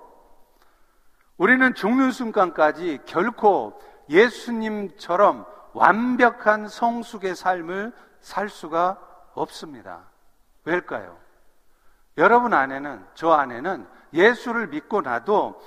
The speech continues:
여전히 죄를 짓고자 하는 악한 본성이 남아있기 때문이에요.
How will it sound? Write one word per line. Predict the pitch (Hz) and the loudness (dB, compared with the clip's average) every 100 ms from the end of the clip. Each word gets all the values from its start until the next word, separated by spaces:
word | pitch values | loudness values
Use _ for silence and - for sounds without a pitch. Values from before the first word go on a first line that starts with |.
| - - | -20 -2
여전히 | 151 202 262 240 226 226 233 240 - - | 2 4 6 6 6 0 -4 -6 -12 -16
죄를 | - 175 233 226 | 2 4 4 2
짓고자 | - - 196 185 | -6 -4 -2 0
하는 | 175 180 131 | 0 0 -2
악한 | 147 - 190 | -2 0 -2
본성이 | - 139 151 165 165 185 180 - - | -2 -8 -4 -4 -4 -6 -8 -18 -6
남아있기 | 113 151 208 190 - 170 | -2 4 2 2 -6 -6
때문이에요. | 190 185 156 117 87 80 | -4 -6 -8 -16 -18 -20